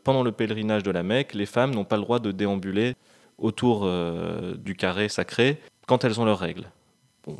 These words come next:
encore une fois, on peut dire tant mieux, ça leur évitera de mourir piétinées, comme c'est le cas chaque année, puisqu'il y a plusieurs morts chaque année lors de ce pèlerinage,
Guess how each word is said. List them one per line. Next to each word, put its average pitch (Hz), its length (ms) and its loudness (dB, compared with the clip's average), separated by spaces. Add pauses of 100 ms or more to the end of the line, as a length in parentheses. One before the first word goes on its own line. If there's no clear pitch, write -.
encore 92 280 2
une 92 80 0
fois, 127 160 6
on 117 60 4
peut 101 120 -2
dire 98 180 -2
tant 98 160 -2
mieux, 120 380 6
ça - 180 0
leur 101 180 2
évitera 98 380 2
de 104 120 0
mourir 98 320 -2
piétinées, 101 680 -2
comme 95 160 -2
c'est - 120 -4
le 90 60 -4
cas 120 280 2
chaque - 260 -2
année, 98 200 -2
puisqu'il 95 380 -10
y 92 80 2
a 101 80 4
plusieurs 104 400 -2
morts 107 180 0
chaque 92 220 -2
année 98 240 0
lors 101 160 -2
de 98 80 -2
ce 92 140 -4
pèlerinage, 85 600 -6